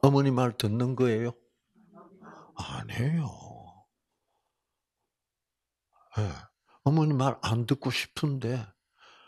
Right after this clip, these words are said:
아, 또 매 맞으면 큰일이야. 그거 잘 안-, 사실은, 예, 말 안 듣-, 어, 안 듣고 싶으면 말 안 들을 수 있는 나, 나에게 뭐가 있어야 돼?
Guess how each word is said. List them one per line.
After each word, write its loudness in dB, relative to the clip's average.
아, 2
또 6
매 2
맞으면 0
큰일이야. -2
그거 0
잘 -4
안-, -14
사실은, 0
예, 6
말 0
안 -2
듣-, -6
어, -8
안 0
듣고 0
싶으면 -2
말 2
안 0
들을 8
수 0
있는 0
나, 4
나에게 10
뭐가 6
있어야 2
돼? -4